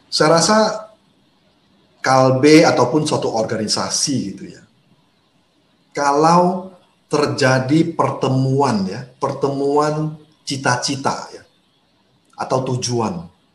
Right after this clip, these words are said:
atau bahasa kerennya purpose gitu kan ya, antara purpose dari company dengan purpose dari individu karyawan, itu biasanya langgeng.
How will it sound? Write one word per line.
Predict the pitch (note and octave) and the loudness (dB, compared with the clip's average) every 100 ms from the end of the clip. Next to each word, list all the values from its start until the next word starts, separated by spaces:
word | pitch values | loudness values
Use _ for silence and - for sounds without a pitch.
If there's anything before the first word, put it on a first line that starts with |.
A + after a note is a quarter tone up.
| _ - | _ -10
atau | - B2+ A#2+ | -2 -2 0
bahasa | A#2 A#2 B2 - | 0 0 -2 -2
kerennya | B2 B2 B2 B2 G#2+ - | -2 -2 0 -2 -4 -6
purpose | - - - C3+ - A2 - | -4 -4 -2 0 2 0 -2
gitu | F2+ E2+ | -14 -18
kan | - | -20
ya, | E2+ - _ _ _ _ _ - | -20 -20 _ _ _ _ _ -6
antara | A2+ A#2+ B2 A#2+ A#2+ | -4 -2 -2 0 -2
purpose | C#3 C3 - - - D#3 - - | -2 -2 -4 -6 0 2 2 0
dari | A#2+ A2 A2 A2 | -4 -2 -2 -4
company | - G#2+ A2 D3 C#3 F#2 F2+ - _ _ _ | -6 -6 -6 -6 -6 -6 -8 -14 _ _ _
dengan | A2 A#2+ A#2+ A#2+ - | -6 -2 -2 -4 -4
purpose | B2+ B2+ - D#3 - - - | -4 -4 0 2 2 -2 -6
dari | A#2 A2+ A#2+ A#2+ A#2+ | -4 -2 -2 -4 -6
individu | A2+ A2 A#2+ C3 C3+ | -4 -6 -6 -2 -2
karyawan, | A2+ F#2+ F2+ D#2+ D#2+ A#2 _ _ _ _ _ _ _ _ _ _ _ _ _ _ | -2 -4 -6 -10 -12 -18 _ _ _ _ _ _ _ _ _ _ _ _ _ _
itu | C3 F3 | -2 0
biasanya | C3 B2 A#2 B2 B2+ C3+ | 2 2 2 0 0 0
langgeng. | A#2 G#2+ G#2+ F2+ | 0 -2 -4 -6